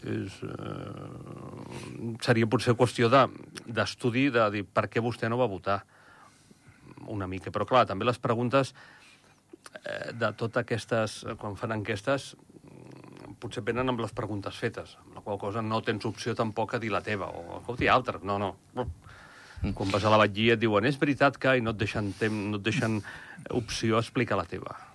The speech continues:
Speaker 2: Hem sortit al carrer a parlar amb la gent, aviam quina sensació tenia, i hi havia, un, crec que era una senyora que, que explicava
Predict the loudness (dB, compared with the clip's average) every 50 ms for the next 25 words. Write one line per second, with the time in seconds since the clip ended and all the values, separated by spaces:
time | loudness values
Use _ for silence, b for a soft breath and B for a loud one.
0 | -8 -4 -2 -2 0 0 2 2 2 6 6 6 6 6 6 6 6 6 6 4
1 | 2 0 0 4 6 8 8 8 8 6 4 2 -2 -4 -4 -4 -4 -2 -2 -2
2 | 0 2 2 2 2 0 0 0 0 0 0 0 -2 -4 -4 -4 -2 0 0 0
3 | 0 -2 -4 -6 -6 -8 -8 -6 -4 -2 0 0 2 2 2 2 0 B B B
4 | B B B B B 0 2 4 4 4 4 4 2 2 0 0 -2 -4 -6 -8
5 | -10 -10 -10 -10 -8 -6 -4 -2 -2 -2 -2 -4 -2 -2 0 2 2 2 2 0
6 | -2 -2 -2 -2 -2 -2 -4 -6 -10 -14 -12 -12 -10 -6 -6 0 4 6 6 6
7 | 6